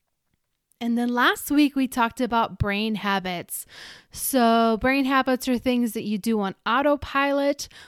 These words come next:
which can sabotage your weight loss. And today we're going to talk about something that's a little more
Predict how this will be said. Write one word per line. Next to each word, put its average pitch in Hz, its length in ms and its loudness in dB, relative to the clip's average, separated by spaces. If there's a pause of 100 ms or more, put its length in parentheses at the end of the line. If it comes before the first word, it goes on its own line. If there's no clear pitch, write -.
(120)
which 226 260 -2
can 240 160 0
sabotage 196 960 -2
your 185 220 -4
weight 170 360 -8
loss. - 560 -12 (340)
And 233 160 2
today 269 760 0 (300)
we're 240 120 -2
going 247 360 -2
to - 140 -10
talk 214 340 -4
about 208 400 -2
something 359 720 -2
that's 294 220 -2
a 285 80 -4
little 339 380 -4
more 294 260 -2